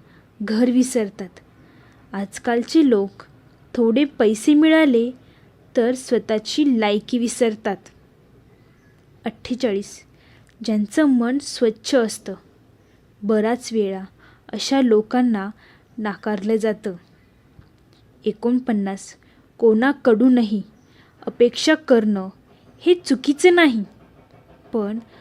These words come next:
चूक ही आहे की आपण चुकीच्या लोकांकडून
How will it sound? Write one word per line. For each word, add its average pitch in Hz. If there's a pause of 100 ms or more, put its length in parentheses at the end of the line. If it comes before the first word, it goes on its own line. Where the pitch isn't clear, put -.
(380)
चूक 294
ही 254
आहे 214 (760)
की 214 (520)
आपण 208 (460)
चुकीच्या 254
लोकांकडून 247